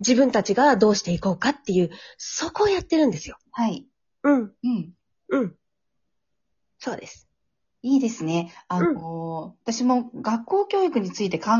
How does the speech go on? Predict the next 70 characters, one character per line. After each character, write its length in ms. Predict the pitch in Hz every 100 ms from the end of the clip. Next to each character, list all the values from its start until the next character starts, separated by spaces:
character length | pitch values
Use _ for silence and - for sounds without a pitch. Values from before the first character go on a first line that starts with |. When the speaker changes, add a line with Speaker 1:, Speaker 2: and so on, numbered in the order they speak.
| 240
Speaker 2:
え 60 | 220
て 140 | 165
み 120 | 165
た 240 | 165 143 127
ん 120 | -
で 80 | -
す 100 | -
ね。 120 | 202
Speaker 1:
う 140 | 277 233
ん。 40 |
Speaker 2:
こ 140 | - 190
こ 200 | 214 185
最 160 | 147
近。 200 | - 123
Speaker 1:
う 20 | -
ん。 40 | _ _ _ _ _ _ _ _ _ _ -
Speaker 2:
必 300 | - - 330
要 140 | 330
な 120 | 330
の 80 | 277
か 120 | 233
な 120 | 220
っ 80 | 226
て 80 | 190
い 40 |
う 20 | 175
の 80 |
は、 60 | 156
た-、 100 | 202 190 - _
確 180 | 247 262
か 60 |
に 100 | 180
え 20 | 208
な 80 |
さ 160 | 240 202
ん 60 | 170
の 80 |
よ 100 | 165
う 20 | 151
に 60 |
思 120 | 160 247
っ 80 |
た 120 | 240 180
ん 60 |
で 60 | 160
す 80 | -
け 100 | 160
ど、 320 | 170 147 - _
Speaker 1:
う 340 | 247 240 214 190
ん。 40 |
Speaker 2:
で 60 | 214
も 60 |
学 260 | 190 220 247
校、 580 | - 381 381 370 370 370 - _ _ _ _ _ _
百 280 | 262 277 359
年 180 | 381 381
ぐ 60 |
ら 100 | 381
い 40 | 277
前 140 | 208
は 80 | 165
行 100 | 170
っ 40 |
て 80 | 254
な 120 | 285
か 100 | 285
っ 80 | 185
た 120 | 135
ん 80 | 131
で。 320 | 143 135 131